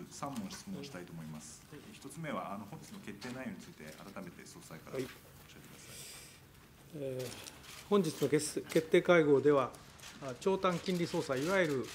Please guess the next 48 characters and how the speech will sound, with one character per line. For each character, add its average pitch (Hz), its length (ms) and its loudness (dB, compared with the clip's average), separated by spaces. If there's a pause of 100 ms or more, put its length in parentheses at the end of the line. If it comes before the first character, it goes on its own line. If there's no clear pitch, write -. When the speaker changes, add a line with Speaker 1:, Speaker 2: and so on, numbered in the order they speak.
(120)
Speaker 2:
イ 165 80 0
ー 175 80 4
ル 175 80 0
ド 156 80 0
カ 170 160 4
ー - 0 -
ブ 151 80 -6
コ - 80 -2
ン 165 80 0
ト 170 80 2
ロ 165 160 4
ー 131 80 -2
ル - 0 -
の 117 160 0
下 156 160 0
で、 131 400 2 (500)
こ 151 60 10
れ 170 60 8
ま 180 120 10
で 147 100 4
の 147 220 2 (380)
金 175 240 0
融 175 100 0
市 - 160 -6
場 165 260 4 (140)
調 160 180 0
節 156 280 -4
方 165 180 0
針 127 280 -4
を 123 120 -4
維 185 60 -2
持 196 100 0
す - 160 -2
る 127 80 0
こ 120 140 -4
と 139 120 -2
を 160 300 6 (300)
賛 151 260 2
成 156 180 6
多 151 160 4
数 139 220 -2
で - 140 -2
決 135 220 0
定 123 180 -2
し - 100 -10
ま 117 100 -12
し - 120 -14
た。 - 80 -16